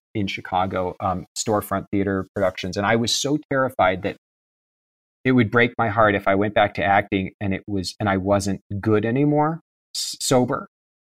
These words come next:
or if I couldn't handle the stress or pressure of acting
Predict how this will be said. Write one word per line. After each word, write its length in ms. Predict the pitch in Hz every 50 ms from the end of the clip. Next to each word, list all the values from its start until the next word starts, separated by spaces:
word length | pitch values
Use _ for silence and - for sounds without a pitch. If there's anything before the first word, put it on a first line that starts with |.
| _ _ _
or 220 | 156 147 160 160 151
if 120 | 147 -
I 120 | 120 113
couldn't 300 | - - - 160 139 123
handle 440 | 95 95 117 117 117 120 123 135 131
the 100 | 113 107
stress 560 | - - - - - - 92 90 98 - -
or 60 | 104 87
pressure 460 | - - 95 95 - - - 92 87
of 80 | 85
acting 520 | 90 76 85 - - - 95 95 90 82